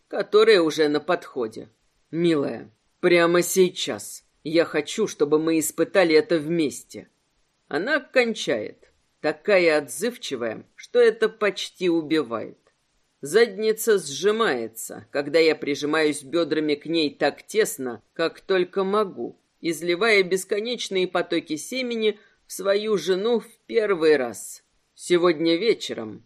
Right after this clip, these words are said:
я ставлю свое клеймо внутри нее. Уже скоро она перестанет принимать противозачаточные таблетки, и мы, наконец, приступим к работе над детьми.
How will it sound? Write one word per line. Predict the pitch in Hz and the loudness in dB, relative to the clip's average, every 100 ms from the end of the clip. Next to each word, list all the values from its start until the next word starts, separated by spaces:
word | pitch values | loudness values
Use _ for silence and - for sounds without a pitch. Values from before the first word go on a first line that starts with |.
| _ | _
я | - 180 170 | -4 0 0
ставлю | 170 - 214 190 190 | -2 -2 -2 2 0
свое | 180 175 175 185 | 0 -2 0 2
клеймо | - 170 156 156 175 220 - - | 0 -4 -2 -2 0 0 -2 -6
внутри | 196 202 196 190 190 196 208 | -4 -2 0 0 0 -4 -6
нее. | 185 170 156 151 120 - _ _ _ _ | -4 -4 -2 -2 -2 -6 _ _ _ _
Уже | - 147 147 | -6 -2 -2
скоро | 143 - 240 233 - - _ | -2 0 2 2 0 -8 _
она | 143 185 | -4 -2
перестанет | 226 254 254 254 - 269 165 143 - | -2 -4 -8 -6 0 0 2 -2 -4
принимать | 156 151 147 160 180 | -2 -2 0 -2 -4
противозачаточные | - 156 165 151 151 147 160 156 156 - 170 170 | -6 -6 -4 -2 -2 -2 -4 -4 -8 -6 -4 -2
таблетки, | 208 180 139 123 - - - _ - | -4 -4 -4 -6 -10 -20 -20 _ -8
и | 156 | -4
мы, | 175 | -2
наконец, | 277 269 214 208 254 | -2 -2 -2 -2 -4
приступим | - 226 190 - 214 254 240 | -6 -6 -4 -4 -4 -4 -6
к | 233 | -2
работе | 175 156 170 170 | -2 0 -2 -2
над | 185 185 170 | -2 -2 -4
детьми. | 151 226 - 123 107 - | -10 -10 -10 -12 -12 -16